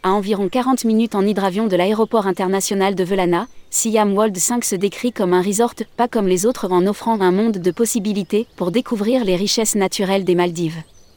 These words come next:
Il propose dix-huit catégories d'hébergement,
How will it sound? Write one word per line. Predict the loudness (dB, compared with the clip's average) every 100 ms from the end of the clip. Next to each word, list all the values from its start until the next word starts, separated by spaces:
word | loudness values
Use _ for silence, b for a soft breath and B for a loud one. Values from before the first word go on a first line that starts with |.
| _ _ _ _ _
Il | -2 -2
propose | 0 0 0 -2
dix-huit | -2 -4 -4
catégories | -2 -2 0 0 0 0
d'hébergement, | 0 0 0 0 0